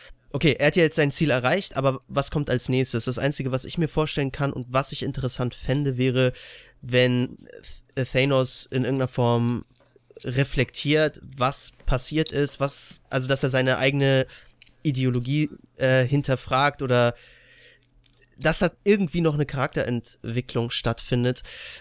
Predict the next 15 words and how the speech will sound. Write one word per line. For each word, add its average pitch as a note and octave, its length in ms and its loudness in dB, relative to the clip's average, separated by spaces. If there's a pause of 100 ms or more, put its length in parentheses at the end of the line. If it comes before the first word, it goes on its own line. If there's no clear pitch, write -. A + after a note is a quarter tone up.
(140)
Ähm, B2+ 420 2 (300)
und D3+ 420 0 (520)
ich, - 360 -2
ich - 180 -6
bin G3 160 2
sehr C#3+ 380 2
gespannt E3 420 -2
auf, C3+ 460 -2
äh, B2+ 160 2
Captain - 400 -4
Marvel C3+ 420 0
und, B2+ 360 -2
und B2+ 280 0
wie, B2+ 440 0
ähm, A#2 640 0